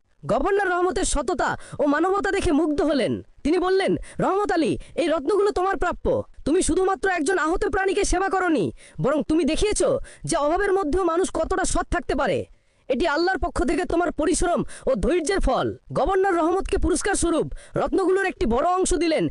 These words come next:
এবং তাকে ঘানের একজন সম্মানিত ব্যক্তি হিসেবে স্বীকৃতি দিলেন। রহমত আলী তার সেই টাকা দিয়ে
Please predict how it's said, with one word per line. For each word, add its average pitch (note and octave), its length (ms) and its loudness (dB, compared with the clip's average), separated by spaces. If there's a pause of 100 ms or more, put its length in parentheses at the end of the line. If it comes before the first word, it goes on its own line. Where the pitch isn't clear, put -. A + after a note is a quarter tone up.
(200)
এবং E4+ 200 0
তাকে F4 240 -2
ঘানের D#4 300 0
একজন F4 260 0
সম্মানিত E4+ 460 0
ব্যক্তি D#4+ 280 -2
হিসেবে D#4+ 260 0
স্বীকৃতি D#4+ 400 0
দিলেন। F#3+ 380 0 (460)
রহমত D#4 340 0
আলী F4+ 140 2
তার D#4+ 200 0
সেই F4+ 220 0
টাকা F4 260 2
দিয়ে D#4+ 280 2